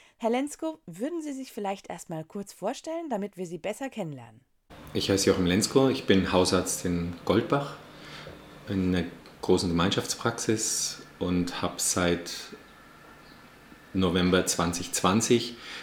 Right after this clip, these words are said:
Speaker 2: die Funktion des koordinierenden Arztes für die Kassenärzte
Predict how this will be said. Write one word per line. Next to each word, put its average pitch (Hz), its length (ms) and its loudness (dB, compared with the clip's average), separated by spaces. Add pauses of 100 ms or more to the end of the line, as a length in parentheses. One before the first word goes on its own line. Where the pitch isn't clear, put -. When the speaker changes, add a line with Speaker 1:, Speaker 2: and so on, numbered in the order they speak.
(140)
Speaker 2:
die - 80 -12
Funktion 92 460 2
des - 380 2 (120)
koordinierenden 90 640 4 (300)
Arztes - 600 0
für 87 300 2
die 85 340 -2 (220)
Kassenärzte 131 880 0